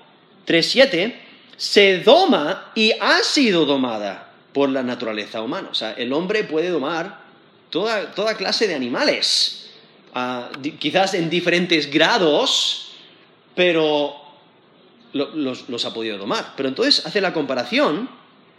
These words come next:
En versículo ocho dice, "Pero", aquí vemos el contraste con la lengua,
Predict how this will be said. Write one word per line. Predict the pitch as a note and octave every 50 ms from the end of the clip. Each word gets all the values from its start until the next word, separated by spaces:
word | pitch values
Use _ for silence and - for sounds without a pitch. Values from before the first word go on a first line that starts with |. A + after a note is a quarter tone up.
| _ _ _ _ _ _ - - - - - - - - - - - -
En | D#3 D#3+ D#3
versículo | D#3 D#3 D3 F3 F#3 F#3 A3
ocho | D4+ - - G3+
dice, | F3 E3 F3 E3 D3+
"Pero", | - - C4+ F4+ G4 G4+ D#4 A#3 G3 F3+ G3+ G4+ A4 - - - - - - - - _ - - _ _ _ _ _ _ _ _ _ _ - -
aquí | C3+ - E3+
vemos | F#3 F#3 F#3
el | A3 G#3+
contraste | G#3+ G3+ F3+ D#3 F#3+ A3+ B3 - - -
con | - F#3 E3+
la | E3
lengua, | F#3 D4 F4 E4 A#3+ D#3+ B2 F#2 -